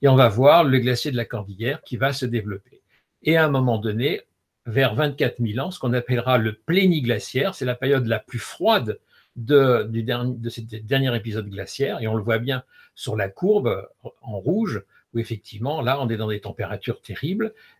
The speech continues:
C'est, euh, là, le passage est complètement bloqué puisque les deux glaciers vont fusionner et donc il n'y a plus de possibilité de passer par voie terrestre de l'Alaska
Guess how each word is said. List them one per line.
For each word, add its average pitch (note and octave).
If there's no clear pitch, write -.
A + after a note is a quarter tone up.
C'est, D#3
euh, A2
là, C#3
le D3
passage C3+
est F#3+
complètement C3
bloqué G#2
puisque -
les C#3
deux D3+
glaciers B2+
vont D3
fusionner C3
et F#3
donc D#3+
il C#3+
n'y C#3+
a D3
plus D3
de D3
possibilité C#3+
de D3
passer D#3
par B2+
voie B2+
terrestre C3+
de C3
l'Alaska C3+